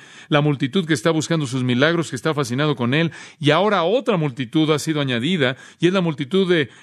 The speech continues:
llorones y músicos pagados que tocan las flautas, y mujeres que lloran, que tenían el funeral, que estaban ahí en el servicio del funeral para la hija. El funeral fue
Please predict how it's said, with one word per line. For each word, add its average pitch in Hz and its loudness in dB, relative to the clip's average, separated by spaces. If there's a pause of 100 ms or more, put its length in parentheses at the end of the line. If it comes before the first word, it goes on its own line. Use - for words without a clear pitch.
llorones 151 0
y 147 0
músicos 170 0
pagados 143 -2
que 127 -2 (240)
tocan 180 0
las 135 -4
flautas, 156 0 (200)
y 156 2
mujeres 160 2
que 135 -6
lloran, 156 0 (240)
que 143 2
tenían 165 2
el 214 0
funeral, 156 0
que 139 -2
estaban 175 0
ahí 156 0
en 180 0
el 160 0
servicio 151 0
del 117 0
funeral 135 0
para 120 0
la 113 -2
hija. 170 -4 (260)
El 143 0
funeral 143 2 (320)
fue 170 0